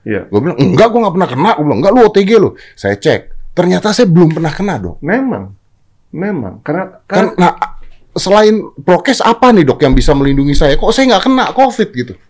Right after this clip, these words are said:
Speaker 1: Jadi saya menyambung, menyambung, eh, pernyataan yang saya nonton juga nih, salam buat, eh,
Speaker 2: Tirta.
Speaker 1: sejawat Tirta nih.
Speaker 2: Ah.
Speaker 1: Tirta kan bilang, tapi gua akuin loh, ini kata-kata dia kan, gua akuin lo, Dad, eh,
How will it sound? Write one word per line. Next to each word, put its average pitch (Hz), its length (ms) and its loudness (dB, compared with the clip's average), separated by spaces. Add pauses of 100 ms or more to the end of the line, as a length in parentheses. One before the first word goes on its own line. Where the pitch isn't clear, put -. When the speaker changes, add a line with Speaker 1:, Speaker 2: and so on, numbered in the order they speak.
Speaker 1:
Jadi 127 360 -2
saya 139 220 0
menyambung, 123 640 0
menyambung, 113 760 -4
eh, 107 480 -4 (220)
pernyataan 117 640 -6
yang 117 60 -2
saya 156 120 2
nonton 151 280 0
juga 165 200 2
nih, 127 140 -2
salam 135 300 0
buat, 120 260 -2
eh, 98 360 -4
Speaker 2:
Tirta. - 40 -20 (240)
Speaker 1:
sejawat - 140 2
Tirta 131 320 0
nih. 98 180 -6
Speaker 2:
Ah. 85 160 -14 (400)
Speaker 1:
Tirta 151 240 -2
kan 240 140 0
bilang, 117 420 0 (880)
tapi 165 240 -2
gua 165 300 2
akuin 202 180 0
loh, 104 140 -2
ini 135 80 -2
kata-kata 165 320 0
dia 160 180 4
kan, 135 360 -6 (200)
gua 160 240 0
akuin 226 180 2
lo, 180 140 2
Dad, 117 320 0
eh, 123 400 -2